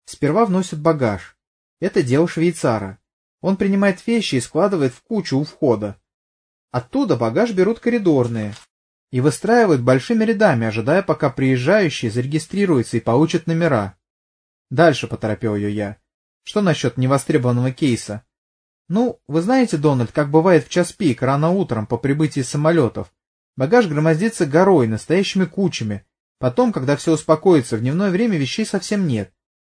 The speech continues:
а во второй половине дня снова накапливаются. По каким-то причинам люди нечасто регистрируются в середине дня. Ну, как бы там ни было,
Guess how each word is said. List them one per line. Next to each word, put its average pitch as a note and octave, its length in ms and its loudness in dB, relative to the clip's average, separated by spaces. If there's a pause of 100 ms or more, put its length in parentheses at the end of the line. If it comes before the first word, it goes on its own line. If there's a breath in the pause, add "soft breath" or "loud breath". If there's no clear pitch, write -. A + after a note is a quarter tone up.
а A#2 80 -2
во C3 80 2
второй F3+ 320 2
половине F3+ 260 0
дня B3 220 -2
снова F#3+ 260 -2
накапливаются. A#2 960 -2 (380)
По A#2+ 80 -2
каким-то G3 360 0
причинам G#3+ 560 -2
люди F#3+ 220 0
нечасто G#3 500 -2
регистрируются D3 760 -2
в - 60 -10
середине C#3 420 -4
дня. G#2+ 360 -6 (520)
Ну, G#3+ 320 -2
как D#3+ 180 -2
бы E3 80 0
там F3 220 -2
ни A#3 100 0
было, B2+ 380 -2